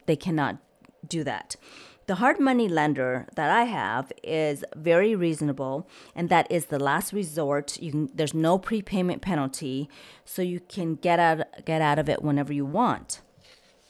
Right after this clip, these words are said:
Um, usually my clients obviously take some time to get their credit better or takes time for the late payment, so it's about ten to twelve months. Um, but I s-, again, you can get out of it, you can sell it, you can move, um,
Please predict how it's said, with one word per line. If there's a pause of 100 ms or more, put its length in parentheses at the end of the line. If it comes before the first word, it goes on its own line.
(220)
Um,
usually
my
clients
obviously (300)
take
some
time
to
get
their
credit
better
or
takes
time
for
the
late
payment,
so
it's
about
ten
to
twelve
months. (580)
Um,
but
I
s-,
again,
you
can
get
out
of
it,
you
can
sell
it,
you
can
move, (100)
um,